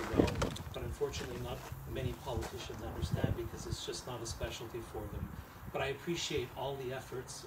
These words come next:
of all of you. My door is always open. Camille, you know that, and Joanna, you know that. You, you always have access to me because the best ideas come from the people in the field that are doing the heavy lifting and providing us with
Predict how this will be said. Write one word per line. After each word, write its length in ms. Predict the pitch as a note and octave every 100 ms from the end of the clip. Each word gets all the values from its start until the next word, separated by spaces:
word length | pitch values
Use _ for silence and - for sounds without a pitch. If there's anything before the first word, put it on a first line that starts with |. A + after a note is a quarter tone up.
| -
of 60 | - -
all 200 | - -
of 120 | -
you. 140 | - - - - - - -
My 120 | C#3
door 220 | C#3 D3 C#3
is 200 | C#3 -
always 400 | - D3 - -
open. 300 | - - - - - -
Camille, 320 | - - - - -
you 80 | -
know 160 | - -
that, 280 | B2+ C3 C3 -
and 80 | A2 G2 -
Joanna, 280 | B2+ A#2+ A2+ A2+
you 80 | B2
know 140 | B2
that. 260 | - - -
You, 80 | - -
you 160 | - -
always 320 | G4+ - -
have 120 | -
access 480 | - - - A2+ A2+
to 120 | - A#2
me 160 | A2+ A2+ - - - -
because 260 | A#2+ C3+ A#2+
the 80 |
best 320 | B2 D3 - C#3+
ideas 460 | C3+ B2+ B2+ B2 C3
come 120 | B2
from 160 | A#2+
the 80 | A2+
people 320 | - C3 C3
in 120 | A#2 G#2+
the 60 |
field 400 | - - G3 A3 - - - - - -
that 80 |
are 80 | B2+
doing 200 | A#2 A#2+
the 80 | A2
heavy 240 | A2+ B2 A2+
lifting 300 | A2+ - C#3+
and 200 | C3 A2+
providing 380 | A#2 A#2 A#2 A#2
us 260 | A#2 A2+ -
with 240 | A2+ -